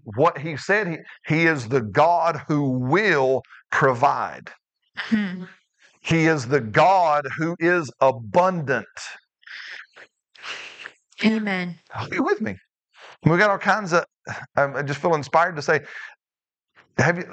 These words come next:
Speaker 1: I mean, it's harvest time around here. Anybody cut a, a, a pumpkin open besides the Holloman? Anybody make a jack-o'-lantern this year? Who, who did that?
Speaker 2: Tons of
Speaker 1: So, so when you open that sucker up, what was on the inside of it?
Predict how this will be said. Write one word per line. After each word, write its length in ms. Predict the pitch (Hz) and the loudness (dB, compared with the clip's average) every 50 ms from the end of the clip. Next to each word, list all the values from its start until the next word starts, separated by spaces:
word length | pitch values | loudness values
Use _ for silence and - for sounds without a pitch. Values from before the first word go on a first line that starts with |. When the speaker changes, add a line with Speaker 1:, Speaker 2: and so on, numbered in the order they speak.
| - | -2
Speaker 1:
I 60 | - 139 | 0 2
mean, 140 | 143 147 | 2 2
it's 100 | 147 120 | 2 0
harvest 440 | - - 185 202 226 - 175 147 - | 0 0 2 2 2 -2 -6 -6 0
time 200 | - 147 135 131 | 0 0 2 2
around 160 | 127 117 113 | 0 -4 -4
here. 80 | 123 127 - | -4 -2 -2
Anybody 300 | 170 180 190 233 - 262 139 - | 0 0 0 0 -2 -4 -8 -2
cut 140 | - 196 180 | 0 0 0
a, 80 | 170 - - _ _ _ - | 0 -2 -4 _ _ _ -6
a, 280 | - 117 120 123 120 - - | -4 -2 0 0 -2 -2 -2
a 280 | 117 117 113 110 107 98 92 _ _ - | -2 0 0 0 -2 -6 -12 _ _ -4
pumpkin 340 | - 165 165 - - 156 | -4 -2 -2 -2 -2 -2
open 340 | 156 156 151 156 160 151 147 | -2 -2 -2 -6 -8 -6 -6
besides 400 | 135 127 - 147 143 143 139 123 | -6 -2 0 0 0 0 -2 -4
the 80 | 123 127 | -6 -2
Holloman? 400 | 117 139 143 139 135 135 131 123 - | 0 0 -2 -2 -4 -8 -10 -10 -6
Anybody 240 | 156 151 151 147 147 | -4 -2 0 0 0
make 200 | 143 143 143 143 | -2 -4 -2 -2
a 60 | 127 | -2
jack-o'-lantern 600 | 104 135 131 127 - 135 131 135 135 127 127 127 | 0 0 0 0 0 -2 -2 0 0 -2 -4 -4
this 160 | 127 127 - - | -6 -8 -4 -2
year? 240 | 131 131 139 139 139 _ _ - - - - _ - - | -2 -2 -2 -4 -6 _ _ -20 -20 -20 -20 _ -2 0
Who, 80 | 139 127 | 0 2
who 140 | 117 135 | 2 2
did 200 | 135 135 131 110 | 2 2 0 0
that? 240 | 101 110 98 87 - | 2 0 0 0 -4
Speaker 2:
Tons 540 | - - 247 233 240 226 226 220 214 202 - | -6 -6 -4 -2 -2 -2 -2 -4 -6 -6 -4
of 180 | 196 196 190 175 | -4 -2 0 2
Speaker 1:
So, 240 | 175 160 156 170 - _ - - - - | 4 4 4 2 0 _ -14 -14 -8 0
so 140 | 120 147 147 | 2 2 4
when 120 | 156 160 | 4 4
you 120 | 175 190 202 | 2 2 4
open 300 | 175 202 208 190 - 185 | 4 2 2 4 0 2
that 160 | 165 170 160 - | 2 2 0 2
sucker 340 | - 202 175 - 165 165 165 | 2 2 2 4 4 4 4
up, 160 | 170 165 151 139 | 4 4 2 2
what 180 | 151 208 220 | 0 0 0
was 140 | 196 170 139 | 0 0 2
on 160 | 160 160 151 | 2 0 0
the 120 | 147 147 147 | 0 -2 -2
inside 440 | 147 143 135 - 151 139 131 117 110 | -2 -2 0 2 2 4 2 2 -2
of 120 | 104 87 | -4 -8
it? 1080 | 78 80 _ _ _ _ _ _ _ - - - - - - - - _ _ _ - - | -10 -14 _ _ _ _ _ _ _ -18 -14 -12 -12 -10 -12 -14 -18 _ _ _ -8 -8